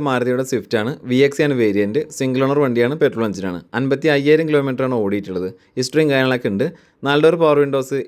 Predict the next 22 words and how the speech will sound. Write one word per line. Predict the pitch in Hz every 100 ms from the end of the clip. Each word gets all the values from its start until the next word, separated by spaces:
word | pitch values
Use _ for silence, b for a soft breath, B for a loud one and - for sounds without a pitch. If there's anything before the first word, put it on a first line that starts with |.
| 117
എ | 117
ബി | 123
എസ് | 127 143
എയർ | 131 127
ബാഗ്, | 123 120
റിമോട്ട് | 110 117 120
സെൻട്രൽ | 131 127 127
ലോക്ക്, | 120 117 113
മൾട്ടി | 104 104 127
ഫംഗ്ഷൻ | 127 123 127
സ്റ്റിയറിംഗ്, | - 120 113 110 110 110
ഫ്ലോർ | 104 110 131
മാറ്റ്, | 120 120 113
റിവേഴ്സ് | 101 117 120 127
പാർക്കിംഗ് | 120 120 113
സെൻസർ, | 104 101 104 101 107
എഴുപത് | 107 117 127
ശതമാനത്തോളമുള്ള | 127 127 120 123 117 113 110
ടയേഴ്സും | 104 98 113
കാര്യങ്ങളൊക്കെ | 104 98 98 95
ഉണ്ട്. | 87 - b b b b b b 123
എല്ലാ | 143